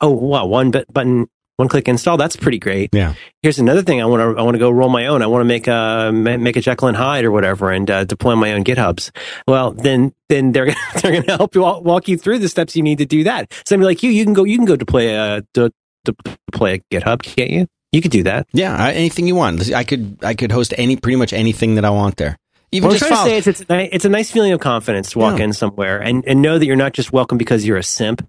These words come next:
Speaker 1: but because, like, you're somebody who can grow with this service and continue to be taken care of by people you respect.
Speaker 2: Speaking of care, twenty-four seven support by real geeks who know what it is that you're gonna be trying to do. They can help you with it. They can figure it out. They can get you the answers.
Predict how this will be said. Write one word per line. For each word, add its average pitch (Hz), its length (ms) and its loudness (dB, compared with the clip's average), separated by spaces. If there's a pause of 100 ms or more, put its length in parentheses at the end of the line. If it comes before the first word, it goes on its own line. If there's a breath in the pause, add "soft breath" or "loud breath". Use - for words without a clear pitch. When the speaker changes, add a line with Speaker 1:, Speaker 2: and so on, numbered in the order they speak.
(280 loud breath)
Speaker 1:
but 127 140 0
because, 123 340 0
like, 117 160 0
you're 117 60 -4
somebody 123 340 0
who 110 60 0
can 113 120 0
grow 107 240 2
with 107 140 0
this 98 140 -4
service 98 420 0
and - 100 -2
continue 113 340 2
to - 60 -4
be - 80 0
taken 98 280 -2
care 87 220 -2
of 87 120 -2
by - 80 -2
people - 300 -2
you 85 80 -2
respect. - 460 -8 (1600)
Speaker 2:
Speaking 156 400 0
of 107 100 -2
care, 80 380 -4 (160)
twenty-four 113 400 0
seven 98 260 -2
support 87 480 -2 (360)
by 92 80 2
real 110 300 2
geeks 107 340 -2
who 107 120 0
know 104 500 2 (340)
what 104 180 2
it 101 60 0
is 104 160 2
that 101 80 -2
you're 98 140 2
gonna 104 160 0
be 98 100 0
trying 107 280 0
to 101 80 2
do. 101 160 0
They 98 140 0
can 87 140 -2
help - 260 -2
you 101 80 2
with 92 220 0
it. 95 80 0
They 92 120 -2
can 90 140 -2
figure 95 260 0
it 90 60 2
out. 92 160 0
They 92 100 -2
can 87 120 -2
get 95 160 -2
you 95 80 0
the 85 160 0
answers. 76 420 -4